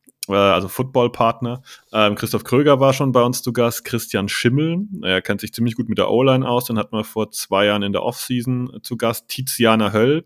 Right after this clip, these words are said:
die mittlerweile in dem, ähm, Medienbusiness, darf man das so sagen, in dem Sportmedienbereich, äh, sich auch ein Name ist, die war da. Ähm, Yannick Politowski vom Saturday Kick Podcast, das ist ein Podcast, der sich mit College beschäftigt,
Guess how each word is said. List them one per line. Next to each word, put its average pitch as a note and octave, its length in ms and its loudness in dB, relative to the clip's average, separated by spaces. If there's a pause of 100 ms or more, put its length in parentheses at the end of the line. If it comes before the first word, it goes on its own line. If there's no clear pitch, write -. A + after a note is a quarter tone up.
die G#2+ 40 -4
mittlerweile G#2 460 0
in G2+ 140 -2
dem, G2+ 320 -4 (320)
ähm, F#2+ 520 0 (240)
Medienbusiness, C3 960 -2
darf G#2+ 200 -4
man A2 60 -4
das G#2 100 -6
so G2+ 100 -4
sagen, A#2 500 0
in G#2+ 120 -4
dem G2 180 -6
Sportmedienbereich, A2 1300 0
äh, G2 300 0
sich G2+ 180 -10
auch G2+ 160 -6
ein A#2 100 0
Name A2+ 380 2
ist, A#2 200 -4
die A#2 120 -2
war A#2 200 2
da. A2+ 480 0
Ähm, F#2 380 -4
Yannick C3 360 2
Politowski C3 680 0
vom G#2 240 -2
Saturday G2+ 360 0
Kick - 280 -10
Podcast, B2+ 560 -2
das G#2 80 -6
ist G#2 140 -8
ein G2 160 -10
Podcast, G#2+ 460 -2
der G#2 60 -4
sich G#2+ 140 -10
mit F#2+ 140 -10
College C3+ 320 2
beschäftigt, A2+ 560 -4